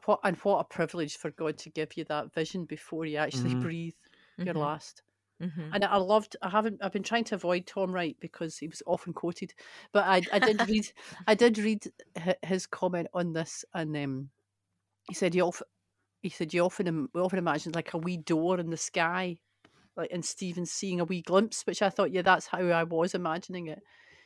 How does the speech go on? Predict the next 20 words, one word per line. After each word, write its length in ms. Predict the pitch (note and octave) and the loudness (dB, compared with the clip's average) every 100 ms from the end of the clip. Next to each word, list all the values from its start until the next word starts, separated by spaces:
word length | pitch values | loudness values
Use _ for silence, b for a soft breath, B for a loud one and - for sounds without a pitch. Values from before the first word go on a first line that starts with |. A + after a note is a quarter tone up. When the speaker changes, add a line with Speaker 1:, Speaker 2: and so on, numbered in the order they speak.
| b b | b b
Speaker 1:
But 120 | - F3 | -4 -2
he 140 | F3 | -2
said 200 | - F#3 | -2 -2
it's 200 | D#3+ - | -2 -4
more 180 | F#3 F#3 | -2 0
like 180 | D#3+ D#3+ | 0 0
being 160 | E3+ | -4
on 80 | E3 | -4
top 280 | - F3 - | -4 -6 -4
of 80 | F3 | -4
a 40 | |
mountain 560 | D#3+ E3 E3+ - F3 D3 b b b b | 0 0 0 -6 -8 -8 b b b b
when 180 | F#3+ D#3+ | -2 0
the 160 | D#3+ D3+ | 0 -4
wind 400 | D#3+ F3 F3 E3+ - | 0 2 2 -2 -6
blows 280 | F3 E3+ E3+ - | -4 -2 -4 0
all 340 | F#3+ G3+ G#3 | 6 8 8
the 120 | G3+ F#3 | 6 0
clouds 440 | - F3 F3 - | 0 0 0 -2
away 380 | F3+ E3+ D3+ | -4 -2 -2